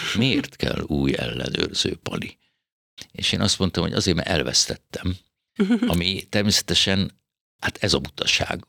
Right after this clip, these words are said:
Speaker 1: ugye? Tehát ha lent volna bennem bármiféle konspirációra vagy gondolkodásra való <laughs> hajlam, akkor megmondtam, hogy ez világos volt, hogy ő tudja, miért vagyok ott. És "Biztos, hogy elvesztetted?" "Hát, Ella néni, igen."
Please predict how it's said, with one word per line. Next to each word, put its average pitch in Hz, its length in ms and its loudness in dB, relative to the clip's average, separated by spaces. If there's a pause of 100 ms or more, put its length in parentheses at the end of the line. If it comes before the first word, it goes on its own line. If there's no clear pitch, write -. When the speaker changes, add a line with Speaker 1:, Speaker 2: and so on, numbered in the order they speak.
Speaker 1:
ugye? 80 240 -2
Tehát - 260 -2
ha 80 200 0
lent 101 360 -2
volna 76 240 2
bennem 80 340 0
bármiféle 87 480 0
konspirációra 82 1040 2
vagy 73 220 -2
gondolkodásra 87 840 2
való 85 220 0 (140)
<laughs> - 80 -10
hajlam, - 400 -2
akkor 127 420 2
megmondtam, - 500 -4
hogy 98 80 0
ez 95 100 -2
világos 92 500 0
volt, 87 160 -4
hogy 95 140 2
ő 95 40 6
tudja, 85 480 0 (500)
miért 82 240 2
vagyok 80 300 0
ott. - 320 -2
És - 340 0
"Biztos, 101 480 4
hogy 143 120 2
elvesztetted?" 113 580 2
"Hát, 117 300 2
Ella 82 220 4
néni, 80 200 0
igen." 80 280 -4